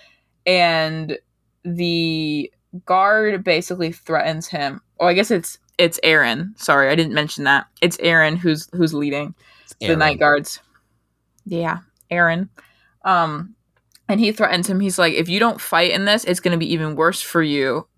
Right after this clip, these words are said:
Speaker 1: because we'll, like, torture you and all this and, you know, this whole thing." So Hatcha ends up being like, "Okay, fine, I'll fight, I'll go," you know. Um, and so that's the end of
Speaker 2: And it
Speaker 1: section.
Speaker 2: was, sorry, before you continue.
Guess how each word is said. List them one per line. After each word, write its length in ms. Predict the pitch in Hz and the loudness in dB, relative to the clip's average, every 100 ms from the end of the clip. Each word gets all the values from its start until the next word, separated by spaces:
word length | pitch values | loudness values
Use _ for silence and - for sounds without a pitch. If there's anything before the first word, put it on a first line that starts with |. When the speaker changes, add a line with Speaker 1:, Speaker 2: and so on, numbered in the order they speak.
| _ - | _ -6
Speaker 1:
because 560 | 185 175 156 147 143 - _ _ _ _ | -4 0 2 2 -2 -8 _ _ _ _
we'll, 240 | 170 180 175 | -2 2 2
like, 260 | 165 139 | 2 0
torture 380 | - 214 190 - | -2 -2 0 0
you 220 | 165 156 | 0 2
and 80 | 151 | 2
all 160 | 135 135 | 2 2
this 380 | 139 135 - 143 | 2 2 -2 -8
and, 340 | 135 123 92 | -10 -10 -6
you 80 | 160 | -4
know, 80 | 143 | 0
this 180 | 160 156 | 0 0
whole 340 | 156 147 135 | 0 2 0
thing." 440 | - - 131 131 156 | -4 -4 -2 -2 -6
So 500 | - 147 143 135 - - | -2 0 2 -2 -8 -16
Hatcha 520 | - 165 - 156 139 - | -4 -4 0 -2 -2 -4
ends 200 | 160 160 | -2 -2
up 120 | 151 | -2
being 160 | 151 | -4
like, 140 | 143 139 | -4 -2
"Okay, 220 | 170 156 | 2 0
fine, 360 | 160 151 139 - | 2 2 2 0
I'll 120 | 156 | -2
fight, 280 | - 143 143 | 0 0 2
I'll 160 | 156 | 0
go," 320 | 151 135 139 | 2 0 0
you 120 | 165 151 | -4 -6
know. 220 | 127 175 _ _ _ _ _ _ - | -8 -10 _ _ _ _ _ _ -2
Um, 480 | 165 156 143 135 - _ _ _ _ - | 2 2 0 -6 -14 _ _ _ _ 0
and 300 | 165 151 160 | 0 0 -4
so 80 | 180 | 0
that's 220 | 190 208 | 0 -2
the 140 | 214 | -4
end 140 | 175 175 | -2 0
of 140 | 160 - - | -2 -4 -2
Speaker 2:
And 120 | 170 | 0
it 60 | 151 | 0
Speaker 1:
section. 80 | 175 | -2
Speaker 2:
was, 240 | 151 160 | -2 -4
sorry, 200 | 139 113 | -2 -2
before 220 | 107 - 180 | -2 -6 -8
you 80 | |
continue. 480 | 170 139 101 80 78 | -6 -6 -8 -8 -14